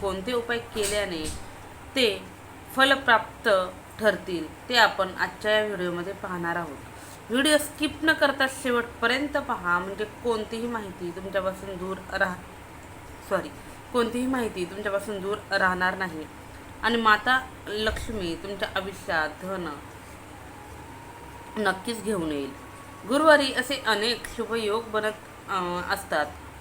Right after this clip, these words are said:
जे अनेक वर्षानंतरनं घडत आहेत. त्यामुळे या दिवशी या उपायांचे महत्त्व अधिक आहे. अशा खास प्रसंगी दोन लवंगांचा हा उपाय अवश्य करा आणि तुमचे जीवन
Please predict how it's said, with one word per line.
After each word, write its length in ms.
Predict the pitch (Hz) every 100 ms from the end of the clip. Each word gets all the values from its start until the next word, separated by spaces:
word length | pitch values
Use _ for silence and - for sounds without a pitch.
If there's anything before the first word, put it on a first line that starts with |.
| - 190
जे 140 | 269 -
अनेक 280 | 233 262 269
वर्षानंतरनं 800 | 240 233 226 202 185 196 202 214
घडत 300 | 202 185 180
आहेत. 200 | 147 131 - - - - - -
त्यामुळे 420 | 285 302 269 262
या 140 | 269 247
दिवशी 760 | 208 214 208 - 185 170 165
या 140 | 208 208
उपायांचे 600 | 185 214 220 226 226 233
महत्त्व 520 | 214 202 185 165 156 -
अधिक 340 | 180 185 208 214
आहे. 240 | 170 139 - - - - - -
अशा 220 | 180 196 190
खास 260 | 208 233 240
प्रसंगी 760 | - 214 214 220 175 151 147 143 - - -
दोन 160 | 233 254
लवंगांचा 760 | 226 208 226 262 262 247 196
हा 340 | 180 175 240 220
उपाय 440 | 180 170 180 156
अवश्य 440 | - 175 180 - 220
करा 280 | 175 139 123 - - - -
आणि 200 | 233 285
तुमचे 380 | 285 277 262 277
जीवन 520 | 220 240 226 185 175